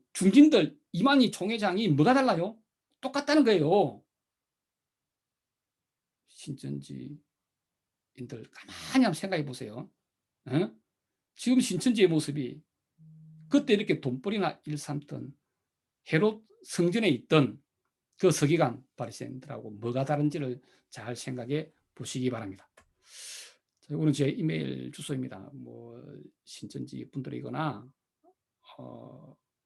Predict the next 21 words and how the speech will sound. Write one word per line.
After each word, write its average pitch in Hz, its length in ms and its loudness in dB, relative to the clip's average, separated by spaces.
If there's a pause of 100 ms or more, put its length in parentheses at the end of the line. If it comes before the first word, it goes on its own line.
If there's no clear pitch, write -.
뭐 123 400 -16 (1200)
그렇지 131 800 -12 (560)
않은 127 360 -10
뭐 - 300 -16 (420)
신천지 131 560 -8
문제에 123 280 -8
관련된 123 380 -10
분들, 131 440 -14 (140)
그죠? 131 340 -14 (580)
어떤 131 240 -12
뭐, 113 300 -14 (540)
어, - 60 -20 (1200)
뭐 131 100 -14
내부 127 220 -6
정보도 151 320 0
좋고 123 540 -12
뭐 104 160 -20
필요한 139 260 -8
사항이 117 240 -12
있으면 120 280 -12
언제든지 127 640 -6